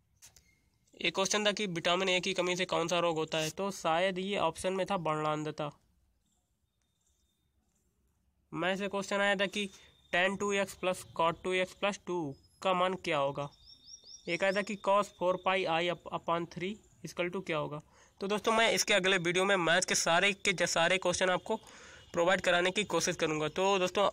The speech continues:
अभी तक हमारा चैनल अगर आपने सब्सक्राइब नहीं किया तो चैनल को सब्सक्राइब करें और बेल आइकन को जरूर दबाएं, जिससे कि आपको वीडियो समय पर उपलब्ध हो जाए। और दोस्तों जिनका कल पेपर है वो प्लीज़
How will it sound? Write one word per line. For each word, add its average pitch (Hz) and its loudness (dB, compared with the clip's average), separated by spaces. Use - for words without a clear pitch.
अभी 180 0
तक 208 0
हमारा 196 2
चैनल 202 0
अगर 196 2
आपने 190 0
सब्सक्राइब 175 -2
नहीं 180 2
किया 175 -4
तो 175 -4
चैनल 170 0
को 165 -2
सब्सक्राइब 170 -2
करें 175 2
और 180 2
बेल 156 0
आइकन 160 0
को 190 -2
जरूर 160 0
दबाएं, 160 0
जिससे 160 -6
कि 190 -4
आपको 170 -4
वीडियो 180 -2
समय 170 2
पर 226 -2
उपलब्ध 165 -4
हो 143 -2
जाए। 147 -8
और 185 2
दोस्तों 208 2
जिनका 185 2
कल 214 4
पेपर 190 2
है 202 4
वो 185 2
प्लीज़ 185 -2